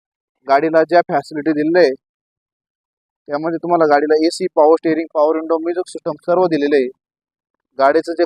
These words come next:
कुशन आहे, तर ते एकदम चकाचक असं नवीन असं कुशन आहे, किंवा कुशनलाही खर्च करण्याची गरज नाही.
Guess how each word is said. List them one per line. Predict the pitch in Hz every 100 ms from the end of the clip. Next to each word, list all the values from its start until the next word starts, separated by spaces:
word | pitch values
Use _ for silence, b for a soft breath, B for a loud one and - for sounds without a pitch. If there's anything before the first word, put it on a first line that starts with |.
| -
कुशन | 196 214 156
आहे, | 120 _ _ _ _ _ _ _ _ 147
तर | 143
ते | 170
एकदम | 165 180 180 -
चकाचक | 175 190 190 175
असं | 185 185
नवीन | 160 175 180
असं | - -
कुशन | - 220 170
आहे, | 143
किंवा | 151 151
कुशनलाही | 170 208 170 165 -
खर्च | 147 147
करण्याची | 135 139 147
गरज | 147 156 160
नाही. | 165